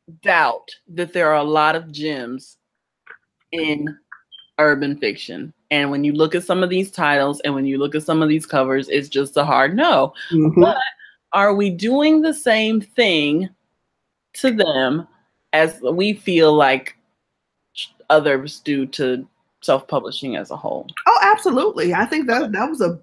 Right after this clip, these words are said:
Speaker 2: big reason why I was like, "Let me give some of these people a shot." Like, they're dope girls, just individuals, you know, on the whole. So I was like, "All right, you can't be this dope of a person and write trash."
Speaker 1: Yeah.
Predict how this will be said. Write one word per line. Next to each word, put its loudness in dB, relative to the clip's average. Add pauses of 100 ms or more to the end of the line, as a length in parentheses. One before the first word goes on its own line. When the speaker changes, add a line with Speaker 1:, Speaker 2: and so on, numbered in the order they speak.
Speaker 2:
big 2
reason 0
why 2
I -4
was -8
like, -6
"Let -4
me 2
give -2
some -2
of -2
these -6
people -8
a -10
shot." -4
Like, -14
they're -6 (560)
dope 0
girls, -2
just -8
individuals, -6
you -2
know, -4
on -2
the -2
whole. 2
So -2
I 2
was -2
like, 0 (680)
"All 4
right, -2
you 2
can't 0
be 0
this 2
dope -2
of -6
a -4
person -6
and -2
write -6
trash." -10 (100)
Speaker 1:
Yeah. 2